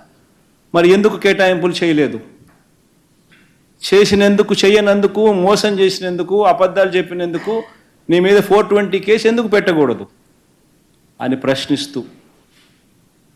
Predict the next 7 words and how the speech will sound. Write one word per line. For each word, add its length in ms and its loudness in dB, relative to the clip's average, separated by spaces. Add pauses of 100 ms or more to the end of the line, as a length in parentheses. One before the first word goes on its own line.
(800)
రాష్ట్ర 480 0
వ్యాప్తంగా 520 2
ప్రతి 240 0
ఒక్కరం 400 0
కూడా 220 2
ట్వీట్ 320 -4
చేయబోతున్నాం. 480 -10